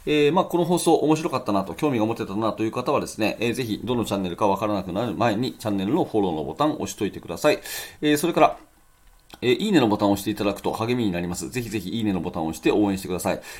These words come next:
いいねのボタンがね、多い放送って他の人からちょっと聞いてみようかなというふうにね、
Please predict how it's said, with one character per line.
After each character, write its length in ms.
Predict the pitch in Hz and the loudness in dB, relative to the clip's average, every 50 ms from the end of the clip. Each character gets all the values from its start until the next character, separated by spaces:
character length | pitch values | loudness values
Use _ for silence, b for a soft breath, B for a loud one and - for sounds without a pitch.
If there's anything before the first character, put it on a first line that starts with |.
| B - | B -4
い 80 | 170 220 | -2 0
い 60 | 240 | 2
ね 80 | 226 185 | 4 4
の 120 | 147 120 | 4 4
ボ 120 | 104 107 | 2 2
タ 100 | 110 117 | 2 2
ン 80 | 113 107 | 2 4
が 60 | 107 | 2
ね、 100 | 113 107 - | 2 2 0
多 220 | 123 139 156 160 | 2 4 6 6
い 60 | 143 | 6
放 180 | - 98 98 98 | 4 2 0 0
送 160 | 95 101 92 | 0 0 -2
っ 60 | - | -2
て 160 | - - 92 | -2 -4 -4
他 200 | 92 104 - - | -4 -4 -2 0
の 80 | 156 165 | 0 0
人 140 | 160 - 185 | 0 0 -2
か 80 | - | -2
ら 80 | 92 - | -2 0
ち 80 | - - | -2 -4
ょ 20 | |
っ 40 | - | -4
と 80 | 117 | -4
聞 140 | - - 175 | -6 -8 -4
い 20 | 175 | -2
て 80 | 196 | 0
み 60 | 196 | 0
よ 80 | 208 196 | 0 2
う 20 | |
か 80 | - 117 | 2 4
な 200 | 101 98 98 95 | 4 4 4 2
と 100 | - 95 | 2 -2
い 40 | 85 | -4
う 20 | |
ふ 60 | 85 | -4
う 40 | 80 | -6
に 100 | 73 78 | -6 -4
ね、 160 | 87 85 B | -6 -6 B